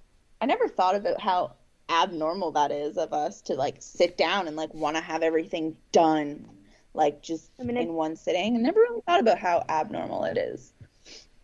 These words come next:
Speaker 2: I, you know, I don't know how uncommon it is. Um,
Speaker 1: But it's, okay, I mean, like, abnormal as in,
Speaker 2: No,
Speaker 1: like,
Speaker 2: it
Speaker 1: that's not healthy. Like, that's not what's supposed to happen.
Speaker 2: Oh, yeah. Yeah, no, I think about it a lot.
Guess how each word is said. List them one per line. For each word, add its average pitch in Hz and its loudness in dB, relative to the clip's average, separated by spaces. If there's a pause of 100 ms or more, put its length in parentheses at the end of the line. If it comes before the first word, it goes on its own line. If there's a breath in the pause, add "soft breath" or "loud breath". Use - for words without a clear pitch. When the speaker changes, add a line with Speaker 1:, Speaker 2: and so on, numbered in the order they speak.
(140)
Speaker 2:
I, 311 -4
you 311 2
know, 320 6
I 262 6
don't 302 4
know 302 2
how 262 2
uncommon 226 0
it 311 4
is. 359 4 (1700)
Um, 220 0
Speaker 1:
But 262 8
it's, 233 4 (100)
okay, 214 4
I - -4 (100)
mean, 233 -4
like, 214 -2
abnormal 175 0
as 165 0
in, 247 -2
Speaker 2:
No, 240 8
Speaker 1:
like, 196 4
Speaker 2:
it 185 0
Speaker 1:
that's 185 0
not 180 -8 (560)
healthy. 170 -2
Like, 180 2
that's 185 0
not 175 -4
what's 160 -2
supposed 127 -8
to 165 -6
happen. - -2
Speaker 2:
Oh, 226 2
yeah. 185 -4 (640)
Yeah, 208 -2
no, 180 -6
I 202 2
think 233 0
about 269 6
it - 6
a 214 6
lot. 180 4